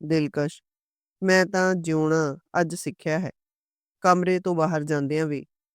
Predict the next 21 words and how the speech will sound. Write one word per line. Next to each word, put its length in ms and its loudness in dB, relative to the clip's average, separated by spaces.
ਉਹ 200 4
ਟੁੱਟਵੀਂ 480 -2
ਆਵਾਜ਼ 340 0
ਵਿੱਚ 280 -6
ਇਹੋ 260 0
ਬੁੜਬੁੜਾ 540 0
ਰਿਹਾ 220 -2
ਸੀ। 200 -10
ਜੀਨਾ 500 4
ਕਮਰੇ 300 2
ਵਿੱਚ 220 -4
ਇਕੱਲੀ 480 -4
ਰਹਿ 180 -2
ਗਈ 160 -6
ਸੀ। 180 -12
ਉਸ 240 0
ਨੂੰ 160 2
ਆਪਣੇ 300 -2
ਦਿਲ 260 -2
'ਤੇ 280 -4
ਬੜਾ 300 4